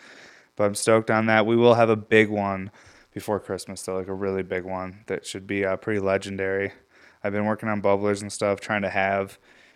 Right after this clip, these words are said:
you know, variety and some different things. Definitely have the colored micros,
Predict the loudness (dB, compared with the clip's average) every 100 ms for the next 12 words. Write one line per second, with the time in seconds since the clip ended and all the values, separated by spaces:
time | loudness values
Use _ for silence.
0 | _ -6 -4 -4 -8 -14 -8 0 4 6
1 | 6 4 2 0 -2 -4 -4 -2 -2 -2
2 | 0 2 0 -2 -4 0 0 0 0 -2
3 | -4 -12 -12 2 4 6 4 2 0 0
4 | 0 0 0 -4